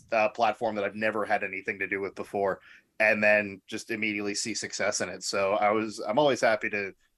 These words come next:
you know, put out more stuff like that. I should probably record another one of those when we're done, now that I think about it.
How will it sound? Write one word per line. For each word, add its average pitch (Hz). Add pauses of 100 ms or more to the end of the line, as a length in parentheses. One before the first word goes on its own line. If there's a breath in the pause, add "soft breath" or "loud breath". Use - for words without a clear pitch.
(240)
you 104
know, 98
put 120
out 104
more 101
stuff 104
like 95
that. 95
I 156
should 302
probably 185
record 120
another 104
one 101
of 98
those 98
when 95
we're 90
done, 90 (160)
now 92
that 92
I 87
think 95
about 90
it. 95